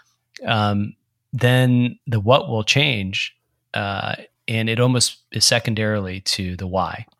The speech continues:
But that was, you know, the, the motivation and inspiration to join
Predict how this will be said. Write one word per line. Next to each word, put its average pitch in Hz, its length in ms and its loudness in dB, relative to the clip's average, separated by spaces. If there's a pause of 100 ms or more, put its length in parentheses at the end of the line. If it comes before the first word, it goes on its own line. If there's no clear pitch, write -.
(440)
But 107 160 0
that 123 180 2
was, 113 280 2
you 113 80 -2
know, 98 160 -6
the, - 540 -10
the 107 80 -6
motivation 107 640 2
and 98 120 -4
inspiration 104 580 -2
to 87 60 -8
join 95 500 -8